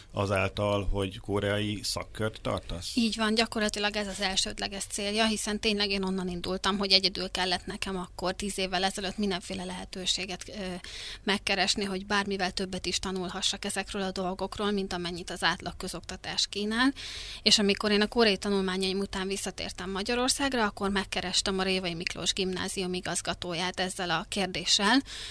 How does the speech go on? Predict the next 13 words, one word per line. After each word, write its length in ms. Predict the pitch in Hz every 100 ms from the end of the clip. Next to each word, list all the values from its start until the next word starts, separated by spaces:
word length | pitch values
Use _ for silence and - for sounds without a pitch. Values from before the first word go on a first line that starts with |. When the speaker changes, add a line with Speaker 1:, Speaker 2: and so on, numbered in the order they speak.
| - -
Speaker 2:
hogy 160 | - 214
ők 140 | 220
esetleg 400 | 208 208 - 208
tudnának-e 580 | - 214 190 185 196 190
erre 400 | 175 170 175 180
lehetőséget 680 | 175 160 - 175 196 185 190
biztosítani, 680 | 202 - 196 - 196 220 208
mert 260 | 190 185
én 80 | 180
szívesen 480 | - 170 180 175 175
vállalnám 520 | 175 180 160 165 170
a 80 | 180
feladatot, 640 | - 185 240 269 302 311